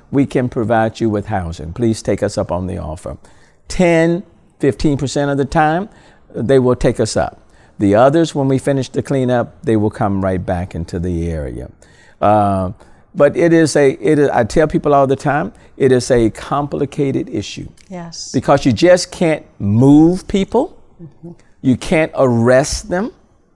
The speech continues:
Speaker 1: The courts have made it very clear. You cannot criminalize people's status because they are homeless. So you can't do that. It's not about arresting.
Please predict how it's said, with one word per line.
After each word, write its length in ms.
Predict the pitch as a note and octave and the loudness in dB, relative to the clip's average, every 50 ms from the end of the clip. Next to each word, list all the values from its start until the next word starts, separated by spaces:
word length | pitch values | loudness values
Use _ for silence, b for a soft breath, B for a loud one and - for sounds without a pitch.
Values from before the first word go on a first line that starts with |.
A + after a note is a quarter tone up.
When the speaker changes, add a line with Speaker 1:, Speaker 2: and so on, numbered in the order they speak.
| _ _ _ _ | _ _ _ _
Speaker 1:
The 120 | _ A2 G2+ | _ -8 -8
courts 400 | - - E3+ D#3 D3 C#3 - - | -4 0 2 2 2 2 0 -2
have 160 | C#3+ B2+ B2+ | -2 -2 -2
made 260 | B2+ B2 A#2+ A#2+ G#2 | -2 0 0 0 0
it 120 | G#2 G2+ F2+ | 0 -2 -2
very 340 | F2+ A#2 A#2 B2+ C#3+ D#3 | -2 0 0 0 0 -2
clear. 420 | D#3 - - - G#2+ G2+ - - - - b b b b b b b b | -2 -6 -8 -8 -6 -6 -8 -10 -14 -18 b b b b b b b b
You 140 | b - G2+ | b -4 -4
cannot 640 | - - - C#3 C3 C3+ C#3+ D3+ D3 C#3+ C#3+ D3 C#3+ | -4 -2 -2 -2 0 0 0 0 0 0 0 0 -2
criminalize 920 | - - E3+ D3+ D3 C3+ A#2 G#2+ G2+ G2 F#2+ F#2 F2+ F2+ F2 F#2 - - - - _ | -4 -4 -2 -2 -2 -2 -2 -4 -4 -4 -6 -6 -6 -8 -8 -10 -12 -14 -20 -20 _
people's 380 | - - A#2 - A#2 A2 A2 - | -6 -4 -4 -2 -4 -6 -6 -6
status 560 | - - - B2 G#2 F#2 E2+ - C#2+ - - | -8 -2 0 0 2 2 0 -4 -8 -14 -14
because 420 | - - F#2+ - - F2 F#2+ F#2+ - | -12 -12 -12 -8 -6 -6 -6 -6 -6
they 120 | E2+ G2+ | -6 -4
are 80 | G2+ G#2 | -4 -4
homeless. 500 | - E2+ D2+ D2+ A#1+ A1 A#1+ - - - b b b b b b | -6 -10 -10 -12 -12 -14 -16 -18 -20 -20 b b b b b b
So 120 | - C3 | -2 0
you 140 | A2+ G#2+ G#2+ | 0 0 0
can't 380 | - - D3+ C#3+ B2+ B2 A2+ G2+ | -2 -2 -2 -2 0 0 0 0
do 160 | B2+ C3 B2 | 0 0 2
that. 280 | A#2 B2+ C3+ E3 - | 2 2 2 2 0
It's 120 | - A#2 A#2 | -2 -4 -2
not 200 | C3 A#2+ A#2+ C3 | -2 0 0 0
about 240 | B2 A#2 B2+ B2 B2+ | 2 2 2 2 2
arresting. 520 | B2 A#2 A#2+ B2 B2+ - - F3 G3 | 2 2 2 0 0 -2 -4 -6 -6